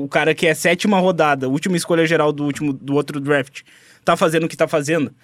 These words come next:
Tudo bem, o time é maravilhoso, ajuda. Mas, pô, o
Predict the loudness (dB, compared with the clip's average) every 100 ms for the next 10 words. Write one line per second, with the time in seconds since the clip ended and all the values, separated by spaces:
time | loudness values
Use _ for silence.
0 | -20 -4 -2 0 0 0 2 4 4 4
1 | 4 4 0 -16 _ -4 0 2 0 -6
2 | _ _ _ -8 0 2 2 -2 _ _
3 | _ -12